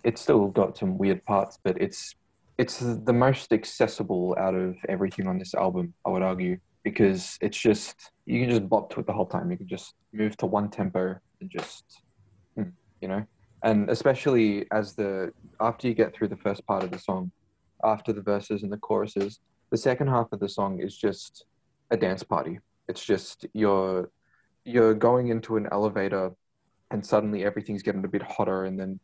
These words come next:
people are dancing all around you and it's just, you're going through different levels. It, yeah, it's just, it's a whole journey after that of just dancing. That's, like, it's, it's just imagery. And even the,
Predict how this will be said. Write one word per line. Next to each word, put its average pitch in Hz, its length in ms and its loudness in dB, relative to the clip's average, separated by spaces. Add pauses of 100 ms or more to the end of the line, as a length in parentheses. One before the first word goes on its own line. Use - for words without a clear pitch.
people 104 240 0
are 95 40 2
dancing 95 400 -2
all 95 120 2
around 95 320 0
you 90 80 -6
and 90 80 -4
it's 90 100 -8
just, - 220 -4
you're 107 80 2
going 107 220 2
through 104 100 2
different 98 300 -2
levels. 90 500 0 (800)
It, 104 200 0
yeah, 110 180 6
it's 95 120 2
just, - 220 2
it's 113 160 4
a 110 40 2
whole 131 200 2
journey 101 460 -4 (120)
after 98 280 -2
that 95 220 0 (100)
of 110 120 -4
just - 560 -6 (220)
dancing. 95 480 -2 (300)
That's, - 440 -4 (240)
like, - 380 -6
it's, - 400 -8
it's 98 100 -4
just - 220 0
imagery. 98 460 4 (380)
And 107 320 4 (220)
even 143 280 6
the, 110 360 4